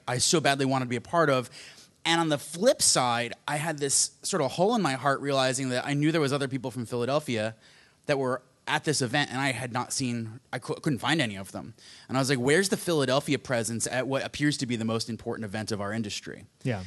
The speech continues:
Speaker 1: And when I came back from South by, I sat down with Jeff DeMasi, who's my, my co-founder, my par-, my business partner, and I said, "Jeff, I have no idea what this Indie Hall thing is gonna turn into, but next year when we go back to South by, we need to show up as Philadelphia."
Speaker 2: Mm-hmm.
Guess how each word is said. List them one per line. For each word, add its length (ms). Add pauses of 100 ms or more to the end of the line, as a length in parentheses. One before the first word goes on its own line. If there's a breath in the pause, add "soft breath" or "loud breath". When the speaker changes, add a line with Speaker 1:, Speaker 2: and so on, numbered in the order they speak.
(160 loud breath)
Speaker 1:
And 180
when 100
I 60
came 240
back 180
from 120
South 300
by, 300
I 80
sat 220
down 120
with 120
Jeff 180
DeMasi, 420
who's 180
my, 200
my 140
co-founder, 540
my 100
par-, 200
my 100
business 260
partner, 380 (340 loud breath)
and 80
I 40
said, 140
"Jeff, 180
I 100
have 120
no 220
idea 220
what 100
this 160
Indie 140
Hall 160
thing 140
is 80
gonna 180
turn 180
into, 360 (380 loud breath)
but 140
next 380
year 120
when 100
we 60
go 100
back 180
to 60
South 280
by, 340 (260)
we 340
need 120
to 80
show 240
up 140
as 140
Philadelphia." 580 (320)
Speaker 2:
Mm-hmm. 200